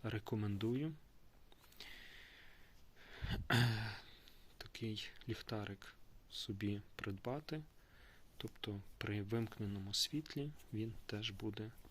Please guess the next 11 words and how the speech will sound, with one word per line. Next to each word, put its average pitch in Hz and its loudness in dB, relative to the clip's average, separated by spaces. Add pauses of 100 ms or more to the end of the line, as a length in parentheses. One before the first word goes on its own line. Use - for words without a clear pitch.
(120)
досить - 2 (240)
гарно 98 -4 (320)
світити. - 2 (2000)
Ось, 127 2
в - -16
принципі, 120 -6
так 110 -4
він 98 -2
світить - -2
при - -6
такому 110 -4